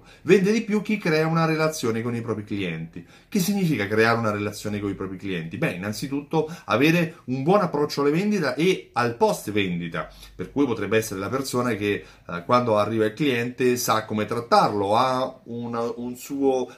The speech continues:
discorso di vendita, potrebbe essere, e potrebbe anche essere la persona che dà maggiori garanzie sul post vendita.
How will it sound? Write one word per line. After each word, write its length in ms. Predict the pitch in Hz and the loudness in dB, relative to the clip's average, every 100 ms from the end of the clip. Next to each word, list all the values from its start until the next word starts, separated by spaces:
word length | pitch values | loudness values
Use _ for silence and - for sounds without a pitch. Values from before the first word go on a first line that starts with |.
| _ | _
discorso 720 | 113 131 135 135 135 131 127 | -8 -6 -4 2 2 2 -2
di 80 | 127 | 4
vendita, 420 | 202 170 101 90 | 4 4 0 -4
potrebbe 460 | 90 92 90 90 76 | -4 -6 -4 -4 -6
essere, 380 | - 104 131 | -6 -4 -2
e 100 | 156 | -2
potrebbe 380 | 170 202 175 139 | 0 0 2 2
anche 280 | 139 160 147 | 0 2 0
essere 220 | 135 117 | 0 -2
la 80 | 117 | -2
persona 380 | 170 165 135 123 | -2 -2 -2 0
che 120 | 120 | 0
dà 120 | 120 | 0
maggiori 420 | 123 123 120 123 | 0 0 0 0
garanzie 580 | 127 117 113 117 196 170 | 0 0 -2 -4 -2 0
sul 180 | 123 95 | 0 -4
post 260 | 95 90 92 | -4 -6 -6
vendita. 400 | 87 82 80 | -6 -6 -10